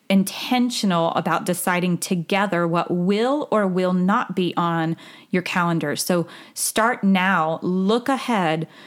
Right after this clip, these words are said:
to the time between, you know, Thanksgiving week all the way past the new year, and be intentional about what is on the calendar. What of this can we do together?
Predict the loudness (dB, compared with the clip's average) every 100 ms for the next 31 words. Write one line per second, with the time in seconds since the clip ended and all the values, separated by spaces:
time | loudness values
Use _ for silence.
0 | -20 -4 0 0 0 0 2 2 0 0
1 | 2 2 2 0 -2 0 0 2 2 2
2 | 0 0 0 2 2 2 2 -2 -2 0
3 | 2 0 0 0 0 0 -2 -2 -2 -2
4 | -2 0 2 2 2 2 2 0 -4 -18
5 | -18 -2 2 2 2 2 2 0 0 0
6 | 0 0 0 0 0 -2 -2 0 0 0
7 | -2 0 0 0 -2 -2 0 0 0 0
8 | 0 -2 -10 -20 _ 0 2 2 0 0
9 | -2 -2 2 4 2 2 0 0 -2 -2
10 | 0 0 0 0